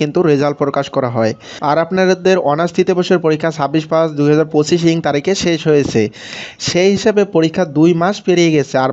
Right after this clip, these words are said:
মাঝখানে একটি মাস হচ্ছে আগস্ট। তো আমরা ধরে নিচ্ছি আপনাদের অনার্স তৃতীয় বর্ষের পরীক্ষার রেজাল্ট আগস্টের একদম শেষের দিকেই প্রকাশ করা হতে পারে। আর যদি খুব বেশি হয়, তাহলে সেপ্টেম্বরের প্রথম সপ্তাহে রেজাল্ট প্রকাশ হয়ে যাবে। তবে রেজাল্ট প্রকাশ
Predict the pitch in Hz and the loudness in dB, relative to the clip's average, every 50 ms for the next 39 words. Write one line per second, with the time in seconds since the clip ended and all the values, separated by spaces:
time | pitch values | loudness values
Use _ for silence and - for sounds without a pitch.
0 | 139 143 147 143 - - 165 160 170 180 165 151 151 - 175 156 156 151 147 - | -2 -2 -2 -2 -4 -4 -2 -2 0 2 2 0 2 0 -2 -2 0 -2 -4 -2
1 | - 151 151 156 - 165 139 131 139 123 131 123 113 - - - _ _ - - | -4 -6 -4 -4 -4 -4 -2 -2 -2 -2 -2 -4 -4 -6 -10 -20 _ _ -4 -4
2 | 127 139 143 156 165 185 185 170 170 175 180 185 185 185 180 - - 151 143 147 | -2 -2 -2 0 0 0 0 0 0 2 2 2 2 0 -2 -2 -2 -2 -2 0
3 | 165 156 165 151 143 139 147 151 151 - 165 156 170 165 170 160 - 170 151 160 | -2 -2 0 0 0 0 0 -2 -2 -2 -2 0 0 0 0 0 0 -2 0 0
4 | 143 139 - - 147 139 139 135 131 147 143 147 - 127 135 135 151 151 151 160 | -2 -2 0 -2 -2 0 0 0 0 0 -2 -2 -2 -2 -2 -2 -2 -4 -2 -2
5 | 165 147 139 131 135 147 160 156 - - 147 - - 165 156 139 139 135 175 180 | 0 0 0 -2 0 -2 -4 -2 0 -2 -2 0 0 -2 0 0 -2 0 0 -2
6 | 175 180 165 147 156 143 - - 143 139 131 123 - 127 - 127 113 113 110 113 | -2 -2 -4 -2 -4 -4 -4 -2 -2 -2 -2 -2 -2 -2 -2 -2 -2 -2 -4 -6
7 | - - - - - - - - - - - - - 123 127 143 147 151 175 175 | -10 -20 -20 -20 -20 -20 -20 -20 -20 -20 -20 -12 -6 -4 -4 -2 -2 0 0 0
8 | 185 - - - 165 160 170 185 185 - - 208 180 156 143 151 151 151 160 151 | -2 -2 0 -2 -2 0 2 0 0 0 2 0 2 2 2 0 0 0 -2 0
9 | 156 156 165 160 - - 160 156 156 180 180 180 175 170 175 175 175 156 143 147 | 0 0 0 0 0 -2 -2 -2 -2 -2 -2 0 0 -2 -2 -2 -2 -4 -2 -2
10 | 170 170 165 - - 135 - - 160 165 185 190 165 143 139 127 147 147 143 - | -2 -2 -2 -2 -4 -4 -4 0 0 0 2 2 2 2 0 0 0 -2 -2 -2
11 | 135 131 - 135 120 - 127 120 113 107 104 98 98 101 107 - - _ _ _ | -4 -4 -2 -4 -2 -2 -2 0 0 0 0 0 0 -2 -4 -6 -12 _ _ _
12 | _ _ _ _ - - 160 160 165 165 165 165 151 165 180 185 185 208 190 185 | _ _ _ _ -6 -2 -2 0 2 2 2 2 2 0 0 -2 -2 -2 -2 -2
13 | 196 196 | -2 -2